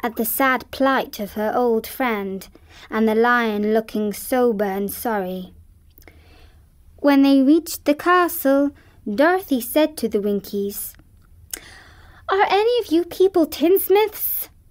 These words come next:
"Oh, yes, some of them are very good tinsmiths," they told her.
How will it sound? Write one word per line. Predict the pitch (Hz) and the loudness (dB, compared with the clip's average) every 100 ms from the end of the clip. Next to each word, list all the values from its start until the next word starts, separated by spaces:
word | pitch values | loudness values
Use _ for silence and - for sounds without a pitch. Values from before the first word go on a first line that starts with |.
| _ - - - - _ - | _ -20 -20 -20 -20 _ 0
"Oh, | 262 233 247 302 339 427 587 - | 4 4 4 4 4 2 2 -2
yes, | - - - - - - _ | -4 -6 -12 -12 -14 -16 _
some | - - 240 277 | -12 -6 2 4
of | 254 - | 2 -2
them | 196 185 190 | -10 -8 -10
are | 202 190 | -6 -6
very | 185 214 233 208 | -2 0 2 0
good | 196 208 185 | -2 -6 -6
tinsmiths," | - 214 208 180 - 196 185 - - - - - - _ - - - | -8 -4 -4 -6 -6 -6 -8 -12 -12 -12 -14 -20 -20 _ -20 -20 -10
they | 196 180 | -8 -8
told | - 185 180 180 | -12 -10 -10 -10
her. | 175 180 | -12 -12